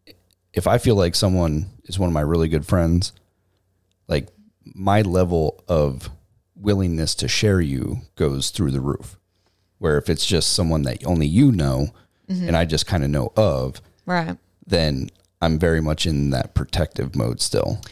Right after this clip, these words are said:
Speaker 2: Yeah, I can see that.
Speaker 1: And I'll be watching them like a hawk.
Speaker 2: Right.
Speaker 1: Instead of actually enjoying myself.
Speaker 2: Right.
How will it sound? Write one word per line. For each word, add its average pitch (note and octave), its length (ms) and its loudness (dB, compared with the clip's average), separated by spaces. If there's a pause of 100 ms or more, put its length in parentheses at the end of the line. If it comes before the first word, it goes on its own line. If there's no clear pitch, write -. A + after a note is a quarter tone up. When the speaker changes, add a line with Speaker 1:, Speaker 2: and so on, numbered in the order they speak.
(180)
Speaker 2:
Yeah, E3 440 -4
I F3+ 60 -4
can E3+ 220 -8
see - 160 -6
that. E3+ 260 -8 (560)
Speaker 1:
And C2+ 240 2
I'll D#2+ 100 2
be D2+ 140 2
watching D2 460 0
them B1+ 160 0
like A#1 160 -2
a - 80 -2
hawk. - 380 -6 (500)
Speaker 2:
Right. F3 340 -4
Speaker 1:
Instead D#2 280 0
of C2+ 100 -2
actually C2 260 -2
enjoying B1+ 380 -2 (100)
myself. - 400 -6 (680)
Speaker 2:
Right. F3 340 -4